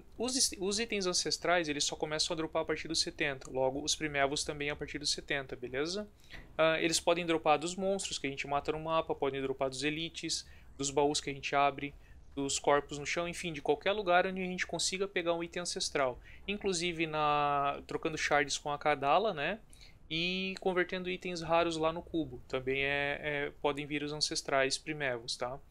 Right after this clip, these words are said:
Nesse caso aqui, esse item em específico, eu tava jogando com os meus amigos lá, e eu peguei ele numa fenda dezenove, tá? Depois que eu já tinha feito a setenta, obviamente, mas eu peguei numa fenda dezenove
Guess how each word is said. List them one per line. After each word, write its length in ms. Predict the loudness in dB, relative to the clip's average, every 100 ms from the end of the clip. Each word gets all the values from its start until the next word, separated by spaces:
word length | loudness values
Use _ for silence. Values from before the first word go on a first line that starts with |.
| -20 -20 -6
Nesse 300 | 2 4 4
caso 320 | 2 2 2 0
aqui, 420 | -4 -4 -2 0
esse 240 | 0 0
item 300 | -4 -8 -6
em 20 |
específico, 500 | -4 -4 -4 -6 -2
eu 60 | 0
tava 180 | 0 -2
jogando 280 | 0 0 -2
com 140 | -6
os 100 | -6
meus 240 | -6 -6
amigos 400 | -4 -4 -4 -4
lá, 280 | 0 2 0 -4 -20 -20 -8
e 100 | 2
eu 100 | 2
peguei 380 | 4 0 2 2
ele 160 | 2 -2
numa 200 | -2 -2
fenda 340 | -2 0 -2
dezenove, 880 | -4 -4 -2 -2 0 2 0 0 -10 -4
tá? 280 | 4 4 4
Depois 320 | -2 -2 -2
que 40 | 0
eu 40 |
já 40 | -4
tinha 180 | -6
feito 200 | -4 -2
a 40 | 0
setenta, 540 | 0 0 -2 -2 0
obviamente, 600 | -2 -2 -4 -4 -6 -8 -12 -18 -6
mas 140 | -2
eu 60 | 0
peguei 200 | 0 0
numa 160 | -2 -4
fenda 300 | -4 -4 -4
dezenove 380 | -2 -2 -2